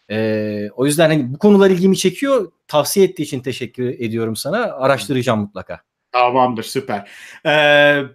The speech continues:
Speaker 2: şimdi senin, e, bir videonda şeyi söylediğini hatırlıyorum. Yanlış hatırlıyor olabilirim.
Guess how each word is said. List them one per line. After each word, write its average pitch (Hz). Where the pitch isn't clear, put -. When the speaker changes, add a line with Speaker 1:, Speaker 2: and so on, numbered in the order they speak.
Speaker 2:
şimdi 311
senin, 311
e, 196
bir 320
videonda 196
şeyi 226
söylediğini 156
hatırlıyorum. 135
Yanlış 147
hatırlıyor 139
olabilirim. 123